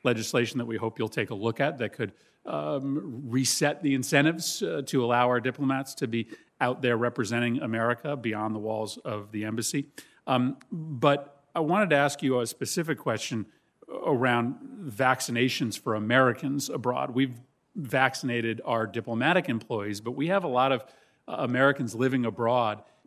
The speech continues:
in countries where the host country is not actually vaccinating non-citizens.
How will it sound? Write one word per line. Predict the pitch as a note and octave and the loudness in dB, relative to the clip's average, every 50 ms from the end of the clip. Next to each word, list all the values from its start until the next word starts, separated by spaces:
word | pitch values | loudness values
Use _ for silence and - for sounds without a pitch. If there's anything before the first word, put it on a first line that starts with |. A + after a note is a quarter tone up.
| _ _ - | _ _ -2
in | - D3 D#3 E3+ | 0 2 2 0
countries | D#3+ - - D#3+ F3+ E3+ - - C3+ B2 B2 A#2 - - - | 0 0 2 2 2 2 0 0 0 0 0 -2 -4 -6 -6
where | - D3 A2+ B2+ B2+ B2 A#2+ A#2+ A#2+ C3 | -6 -2 0 0 2 2 2 2 0 -2
the | - B2 A#2 A#2 | -4 -4 -4 -4
host | G#2 - D3 E3 F3+ E3+ C#3+ - - - - - | -2 0 2 2 4 2 2 -2 -8 -10 -14 -6
country | - - C#3 A#2+ - - C3 B2 | -2 0 0 0 0 0 -2 0
is | C#3 D3 C3+ B2 G#2+ | 0 0 0 0 0
not | A#2 A#2 B2 C3 D3 D3 D3 - | 0 2 4 4 4 2 0 -2
actually | C#3+ B2+ A#2+ - - - C3+ A#2+ | -4 -4 -4 -4 -4 -2 -2 -2
vaccinating | A2 F#2+ C3 C#3+ D#3+ - - - A#2+ A2+ A2+ A2 A2+ A2+ | 2 2 2 2 2 0 -2 -4 -2 -2 0 0 0 0
non-citizens. | A#2+ B2 A#2+ A#2+ - - E3 E3 D#3 - - D#3+ D#3+ D#3 - | 0 0 0 0 0 0 0 0 0 -2 -4 -8 -8 -10 -10